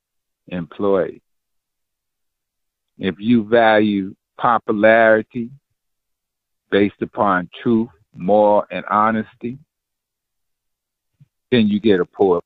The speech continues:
employee. Joe Biden is lost. He's coughing in his hand and sticking his hand out and saying, "Good morning," to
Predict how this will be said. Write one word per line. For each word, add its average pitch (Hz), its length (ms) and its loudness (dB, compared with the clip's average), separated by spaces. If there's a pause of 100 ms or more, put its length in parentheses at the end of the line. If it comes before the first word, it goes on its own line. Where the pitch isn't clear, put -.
employee. 95 500 -4 (3000)
Joe 120 240 2
Biden 113 440 0
is 98 160 -6
lost. 104 420 2 (1200)
He's 113 80 -4 (100)
coughing 120 380 0
in 104 160 0
his 98 180 -4
hand 113 520 -2 (1040)
and 104 240 -2
sticking 107 340 0
his 95 140 -4
hand 98 440 -2
out 90 300 -2 (1120)
and 107 100 -2 (120)
saying, 98 240 0
"Good 92 140 -2
morning," 92 360 -2 (100)
to 87 100 -6